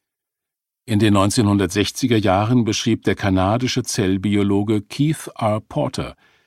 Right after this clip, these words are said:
erstmals das Phänomen der Autophagie. Den Begriff prägte der Belgier Christian de Duve,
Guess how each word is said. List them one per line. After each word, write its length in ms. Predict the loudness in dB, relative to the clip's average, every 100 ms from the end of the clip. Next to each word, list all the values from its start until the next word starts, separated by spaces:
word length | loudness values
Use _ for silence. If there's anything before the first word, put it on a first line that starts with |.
| _ _
erstmals 720 | -2 -2 -2 -2 -2 -4 -4
das 180 | -6 -2
Phänomen 600 | 0 2 2 2 2 2
der 260 | 0 0 -4
Autophagie. 960 | -4 -4 -4 -4 -4 -6 -6 -6 -8 -10 _ _ _ _ _ _ _ _ _ _ _ _ _ 0
Den 280 | 2 2
Begriff 500 | 0 0 0 0 -2
prägte 380 | -4 -2 -2 -2
der 140 | -2 0
Belgier 560 | 0 0 0 0 -2 -4
Christian 540 | -4 -4 -2 -2 -2
de 140 | -2
Duve, 420 | 0 0 0 -4